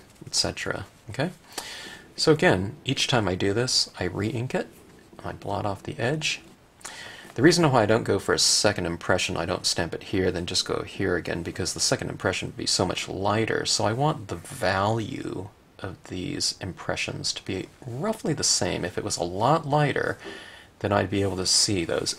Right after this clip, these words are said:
edges a little bit more prominently, okay? Now, that being said, one of the nice things about scenic stamping, too, is if you apply colors over the top of it, tones, you know, you sponge on some extra colors,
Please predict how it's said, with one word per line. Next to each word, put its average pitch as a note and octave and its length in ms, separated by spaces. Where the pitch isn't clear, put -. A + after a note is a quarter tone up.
edges F#2 440
a G#2 40
little G#2 180
bit - 220
more G2 380
prominently, G2 840
okay? G#2 400
Now, C3 260
that C3 240
being F#2 180
said, F#3+ 340
one F#2 160
of F2 80
the F2 60
nice E2+ 280
things F2+ 220
about F#2 180
scenic G2+ 300
stamping, G2 420
too, G#3+ 200
is - 160
if - 140
you F2 100
apply - 400
colors - 640
over G2 160
the - 80
top - 340
of A2 100
it, - 220
tones, F#2 640
you D#2 80
know, - 80
you C#2+ 160
sponge - 420
on F#2+ 140
some - 180
extra - 260
colors, C#3+ 440